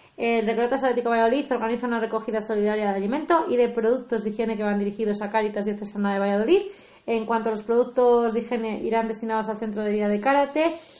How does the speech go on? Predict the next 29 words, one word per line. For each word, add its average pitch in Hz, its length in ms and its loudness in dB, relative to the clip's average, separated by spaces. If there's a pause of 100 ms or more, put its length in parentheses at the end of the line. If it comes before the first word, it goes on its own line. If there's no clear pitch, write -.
y, 294 380 0
eh, 220 560 2
se 202 960 0
necesita 220 540 -2
gel 233 240 -2
de 214 100 -2
baño, 269 260 2
champú, 240 360 0
dentífrico, 247 640 0
cepillo 226 420 -4
de 214 80 0
dientes, 233 240 0
detergente, 240 640 -2 (340)
eh, 226 240 2
toallas, 240 520 4
lavavajillas, 240 800 2
eh, 214 180 -2
papel 214 240 -4
higiénico, 220 320 -4
bueno, 214 180 0
lo 196 100 0
que 208 120 -2
viene 240 200 0
siendo 262 440 2
los 214 120 -2
productos 226 340 -2
de 220 80 -4
higiene 214 540 -4
normales. 220 720 2